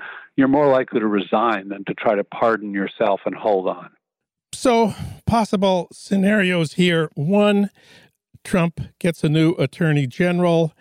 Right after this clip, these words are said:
Speaker 2: The attorney general ends the investigation conducted by the special counsel of R-,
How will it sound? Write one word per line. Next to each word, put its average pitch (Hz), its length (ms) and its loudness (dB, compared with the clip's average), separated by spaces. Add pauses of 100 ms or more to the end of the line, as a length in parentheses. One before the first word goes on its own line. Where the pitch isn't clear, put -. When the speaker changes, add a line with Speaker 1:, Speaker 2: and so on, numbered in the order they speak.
(380)
Speaker 2:
The 139 360 0
attorney 160 400 0
general 147 560 0
ends 143 540 -4 (120)
the 123 440 0
investigation 131 1120 -2 (180)
conducted 127 460 -2
by 120 140 -2
the 117 80 -6
special - 360 -6
counsel 170 720 0
of 120 300 -4
R-, 123 120 -8